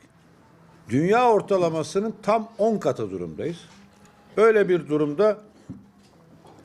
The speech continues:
dünkü açıklamasını hayretle izledim. Biden "fetöy'ü koruyor." diyor.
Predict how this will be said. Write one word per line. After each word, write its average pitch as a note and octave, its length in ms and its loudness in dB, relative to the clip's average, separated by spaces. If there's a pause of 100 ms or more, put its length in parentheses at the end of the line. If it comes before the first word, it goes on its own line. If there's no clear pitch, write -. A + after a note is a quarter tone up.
(360)
dünkü F3 280 2
açıklamasını E3 960 -2 (140)
hayretle F3 560 2
izledim. A2 400 -6 (1120)
Biden G3 520 2 (460)
"fetöy'ü A3 560 0
koruyor." F3 480 2
diyor. - 120 -20